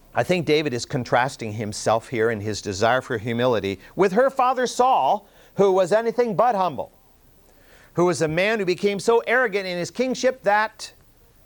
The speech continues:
he alienated himself from the Lord God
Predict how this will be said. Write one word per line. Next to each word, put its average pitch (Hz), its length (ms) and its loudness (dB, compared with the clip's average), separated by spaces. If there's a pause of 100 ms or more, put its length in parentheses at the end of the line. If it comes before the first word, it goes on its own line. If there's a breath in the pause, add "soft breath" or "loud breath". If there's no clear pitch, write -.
(500)
he 135 180 2
alienated 143 640 0
himself 127 480 -2
from 117 200 -10
the 107 80 -6
Lord 101 400 -4
God 87 420 -4